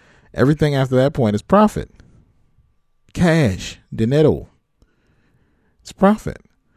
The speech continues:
That's their bus-, they ain't giving that business plan up. They don't care about financing a truck to drive itself. They just gonna turn it over to the whole fleet. And that's when things like the Snyder Choice Board becomes a great advantage in their, in their business, because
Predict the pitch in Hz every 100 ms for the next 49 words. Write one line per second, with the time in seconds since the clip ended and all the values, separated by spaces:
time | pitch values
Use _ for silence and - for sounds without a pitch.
0 | _ _ _ _ _ - 117 147 156 139
1 | 170 - 156 202 185 180 160 143 147 139
2 | 131 135 120 139 135 - _ - 101 139
3 | 160 180 160 147 - 151 147 139 143 120
4 | 147 120 117 120 117 104 104 117 139 -
5 | _ _ _ 104 131 123 117 110 120 107
6 | 113 101 101 98 85 82 _ _ _ -
7 | - 151 104 82 - 73 - - - _
8 | _ _ _ _ - 98 120 127 117 104
9 | 95 - _ _ _ - 113 104 104 95
10 | 90 104 90 85 - 233 151 107 101 85
11 | 82 _ - 107 - 92 87 90 90 82
12 | 87 127 120 82 73 85 92 - 90 95
13 | 107 82 110 110 76 - - 95 90 98
14 | 87 85